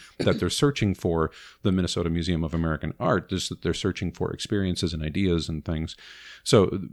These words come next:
search is one way, um, paid advertise-, or, well, uh, paid posts, I guess, through social is one way. But how do you decide, we've tried these other ways, they're maybe less expensive, but it doesn't reach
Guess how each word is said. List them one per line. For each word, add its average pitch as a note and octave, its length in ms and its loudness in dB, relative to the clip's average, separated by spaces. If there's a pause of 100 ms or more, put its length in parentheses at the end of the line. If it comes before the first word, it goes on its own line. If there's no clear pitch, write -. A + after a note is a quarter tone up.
(140)
search F3 320 4
is C#3+ 120 4
one C3+ 240 2
way, B2 520 2
um, F2+ 420 2
paid D#3 380 4
advertise-, A#2+ 600 0
or, F#2 400 0
well, F#2+ 360 -2 (180)
uh, F#2+ 300 0 (120)
paid A2+ 240 6
posts, - 520 0
I F2+ 120 0
guess, E2+ 220 0
through - 140 -4
social A2+ 380 0
is F2 100 -2
one E2 180 -4
way. D#2+ 160 -4 (380)
But G#2 180 0
how D#3+ 160 -2
do E3+ 80 2
you C3 140 2
decide, G#2+ 640 0
we've G#2 720 -2
tried D#3 280 0
these A2+ 200 0
other A#2 220 0
ways, G2+ 260 4
they're F#2+ 160 0
maybe G2 240 2
less F#2+ 240 2
expensive, F#2+ 560 0
but F2+ 140 0
it F#2 100 -4
doesn't G#2+ 340 -2
reach G2 400 -4